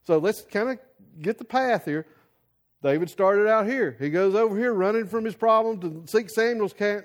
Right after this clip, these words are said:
counsel over here in Ramah. Well, Saul follows him there. So he goes back to where Jonathan's at over here. See this pattern? He's moving around. He's trying to escape from this. He's, he's fleeing for his life.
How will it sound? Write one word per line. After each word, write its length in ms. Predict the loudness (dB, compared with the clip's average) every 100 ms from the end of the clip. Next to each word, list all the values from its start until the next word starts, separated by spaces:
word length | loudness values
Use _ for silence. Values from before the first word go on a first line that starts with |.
| -6
counsel 380 | -2 -2 -2 -2
over 180 | 0
here 80 | -2
in 80 | 0
Ramah. 380 | 0 0 -2 -8 _ _ _ 2
Well, 220 | 2 0
Saul 380 | -4 0 0 2
follows 360 | 0 2 0
him 100 | 0
there. 120 | -6
So 160 | -4 0
he 120 | 2
goes 200 | 4 4
back 240 | 4 0 0
to 80 |
where 160 | -2 -2
Jonathan's 560 | 0 0 0 -2 -2 0
at 160 | 2
over 240 | 2 2 0
here. 400 | -2 -2 -4 -6 -20 _ _
See 220 | 0 2
this 180 | 2 -6
pattern? 460 | -2 -2 0 -2
He's 160 | -2 -4
moving 320 | 0 0 0
around. 360 | -2 -2 -2 -2
He's 120 | -4
trying 260 | -4 -4 -2
to 60 |
escape 400 | -4 -2 -4 -4
from 160 | -8 -4
this. 180 | -4 -2
He's, 300 | -6 -10 _
he's 200 | -8 -8
fleeing 420 | -4 -2 0 -2
for 160 | -4 -4
his 160 | -2
life. 380 | 2 2 2 -2